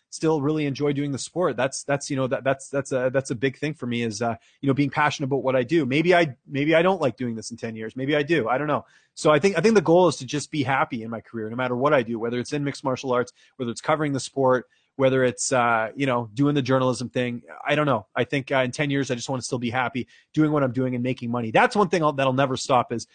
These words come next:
I always have this drive to, you know, make money and support my family and support,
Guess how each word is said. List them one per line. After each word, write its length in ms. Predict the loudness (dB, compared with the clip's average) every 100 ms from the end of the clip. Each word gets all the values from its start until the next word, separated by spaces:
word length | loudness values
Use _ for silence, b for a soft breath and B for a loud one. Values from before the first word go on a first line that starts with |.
| b b
I 140 | 4
always 200 | 6 6
have 140 | 4 2
this 120 | 0
drive 260 | 2 2 2
to, 180 | -4
you 60 | -4
know, 80 | -4
make 240 | -2 -2
money 300 | -2 -2 -2
and 100 | -4
support 300 | -8 -6 -4
my 100 | -4
family 360 | -6 -4 -4 -6
and 80 | -8
support, 360 | -4 -2 -2